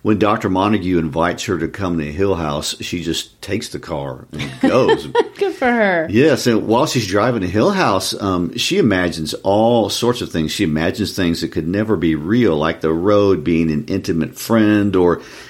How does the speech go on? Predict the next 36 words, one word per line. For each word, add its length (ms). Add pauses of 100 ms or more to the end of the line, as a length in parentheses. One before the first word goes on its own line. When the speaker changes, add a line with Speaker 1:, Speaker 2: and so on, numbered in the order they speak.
(120)
Speaker 1:
living 320
in 120
a 80
house 560
with 200
a 220
pair 320
of 120
stone 520
lions 720
and 140
people 280
bowing 520
to 80
her 180
on 160
the 60
street 500 (440)
because 300
of 60
these 180
lions. 460
I 40
mean, 180 (320)
it 240
begins 240
to 80
give 140
you 120
this, 360
uh, 380
kind 320
of 80
crazy 440
feeling 320
like, 280